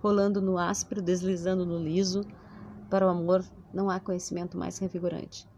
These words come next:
mais benef-, benéfico, mais protetor do que esse. É isso que aguarda o amante que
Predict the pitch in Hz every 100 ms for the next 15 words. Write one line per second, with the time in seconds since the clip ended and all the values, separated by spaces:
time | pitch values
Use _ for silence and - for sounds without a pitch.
0 | - 180 190 180 196 190 - - 190 185
1 | 190 202 - 185 185 208 - 214 - 220
2 | 214 202 - - - - - - _ _
3 | - - 233 226 226 - 214 202 190 185
4 | 180 190 180 175 180 - - 185 170